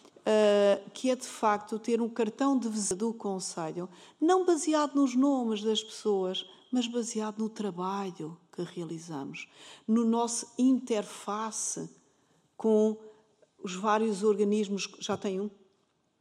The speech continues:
Chegou ali? Pronto. Ahm, e isto é que me pareceu importante. Isto foi feito, eh, em tempo absolutamente recorde. Chegou uma semana, doutora Cíntia?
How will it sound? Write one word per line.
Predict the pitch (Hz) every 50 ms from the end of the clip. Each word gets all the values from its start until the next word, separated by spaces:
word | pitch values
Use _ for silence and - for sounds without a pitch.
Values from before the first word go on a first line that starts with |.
| _ _ _ _ _ _ _ _ _ _ -
Chegou | - - - 202 202
ali? | 202 208 226 220 - - - _ _ _ _ _ _ _ _ _ _ _ _ _ _ _ _ _ _ _ _ _ _ _ _ _ _ _ _ 233 226 _ _
Pronto. | - 175 175 165 156 - - _ _ _ _ - - - - _ - - _ - -
Ahm, | 220 220 220 220 214 214 214 208 208 214 208 208 208 208 202 202 202 - - - _ _ -
e | 247 247 254 269 269
isto | 262 262 - 269
é | 254
que | 254 254
me | 240
pareceu | 240 240 233 226 - - 226 226
importante. | 226 214 220 - 214 - - 185 170 165 - - - -
Isto | 240 220 - -
foi | - 285 269 233
feito, | - - - 220 196 185 190 180 - - 208 208 202 - - - - - - - _ _ -
eh, | - 214 214 208 208 202 202 202 202 202 202 190 - - - -
em | 220 220
tempo | 220 - 240 233 220 226 233
absolutamente | 214 226 - - 226 208 - 214 208 202 202 190 185 202
recorde. | 185 - - 190 190 196 - 180 175 175 175 -
Chegou | - - - 370 370
uma | 285 208 180
semana, | 175 - - 175 170 160 170 170 170
doutora | 170 175 165 - 180 170 170
Cíntia? | 165 - - 175 170 165 - 196 202